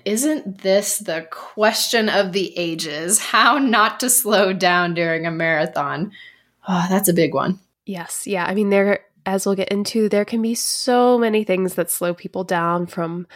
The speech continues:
Speaker 2: things inside their control <laughs> to sometimes just a poor roll of the dice outside your control, like G I upset or really unpleasant weather or something. And we'll address all of that.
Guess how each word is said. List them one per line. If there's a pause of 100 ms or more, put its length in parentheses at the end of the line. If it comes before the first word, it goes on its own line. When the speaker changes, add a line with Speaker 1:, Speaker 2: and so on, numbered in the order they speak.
(420)
Speaker 2:
things
inside
their
control
<laughs>
to
sometimes
just
a
poor
roll
of
the
dice
outside
your
control, (380)
like (220)
G
I
upset
or
really
unpleasant
weather
or
something. (760)
And
we'll
address (120)
all
of
that.